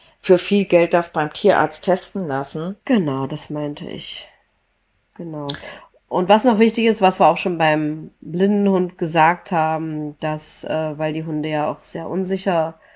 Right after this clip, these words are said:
Speaker 2: sind, gerade wenn's halt im Laufe der Zeit passiert und die nicht so geboren werden,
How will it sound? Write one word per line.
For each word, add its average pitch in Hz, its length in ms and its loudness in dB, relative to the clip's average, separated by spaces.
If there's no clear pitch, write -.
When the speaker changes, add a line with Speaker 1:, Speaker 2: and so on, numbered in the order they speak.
Speaker 2:
sind, 180 560 -2
gerade 151 360 2
wenn's 147 260 -6
halt 151 380 -6
im 156 400 -8
Laufe 165 240 -2
der 147 160 -2
Zeit 170 280 4
passiert 175 460 -4
und 156 140 -12
die 165 80 -6
nicht 165 160 -6
so 160 100 -6
geboren 160 420 -6
werden, 165 280 0